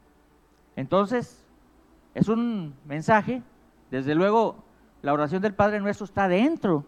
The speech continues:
de este mensaje. Entonces, es, es, es, es, es un mensaje, todos estos tres capítulos es un mensaje primordial porque nos hablan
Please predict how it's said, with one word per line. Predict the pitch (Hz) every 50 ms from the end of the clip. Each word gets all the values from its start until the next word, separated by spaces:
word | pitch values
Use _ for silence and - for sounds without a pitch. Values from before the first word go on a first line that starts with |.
| - -
de | 131
este | 131 - - 147
mensaje. | 139 131 123 - 147 135 131 - 214 208 - _ _ _ _ _ _ _ _
Entonces, | _ - 151 147 190 175 - - - - _ _ _ - _ _ _ _ _ _ _ _ _ _ -
es, | - 127 156 180 175 - - - -
es, | - 143 170 160 -
es, | - - 165 160
es, | - - - 160 - - - -
es | - 160 - -
un | 214 208
mensaje, | 233 233 214 180 214 208 208 - 240 226 220 214 208 196 175 156 135 123 113 117 - - -
todos | 190 202 202
estos | - 226 -
tres | - - 214 214 -
capítulos | - 226 - 214 214 180 - 220 202 202
es | 196 180
un | 208 202
mensaje | 208 208 180 208 202 202 220
primordial | 190 - 190 165 156 151 143 131 135 156 180 208 220 190
porque | - - 147 - 147 139
nos | 139 131 - 165
hablan | 170 180 196 214 208